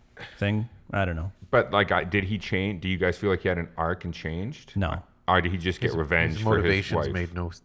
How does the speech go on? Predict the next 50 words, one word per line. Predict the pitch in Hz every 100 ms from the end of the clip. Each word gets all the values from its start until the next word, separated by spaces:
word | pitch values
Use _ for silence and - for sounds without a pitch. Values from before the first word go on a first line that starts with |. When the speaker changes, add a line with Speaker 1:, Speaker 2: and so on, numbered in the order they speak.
| -
Speaker 3:
they | 101 - -
j-, | 98 117
just | 104 - - _ 90
weren't | 98 -
there. | 85 87 95 - -
Speaker 1:
Yeah. | 87 82 90
Speaker 3:
It | - _ -
was | 95
weak, | 117 127 - -
Speaker 1:
I | -
Speaker 3:
weak, | 113
Speaker 1:
think | 190 214
Speaker 3:
weak. | -
Speaker 1:
because | 98 156 170
it |
was | 147 131
weak, | 117 120 107
they | 110 101
gave | 107 101
us | 101
the | - 95
dead | 98 95
wife | 98 101 95
and | 92 92
son | 101 92 87 90 - -
angle | 98 95 92
to | 92 92 92 -
get | 92
behind | 92 90 92 92
him | 95
for | - 95
his | 90
trip | - 101
to | -
revenge. | 95 92 90 92 117 -
Like, | 90
he | 87
was | 90 90
just | - -
so | 87
dead | 87 87 -
set | 90 90
on | 95
it, | 107 120
and | 87
that's | 95 95
not | 107 101 -
great | 101 104 - _ _
motivation | 113 113 104 104 - 95
for | - 92 92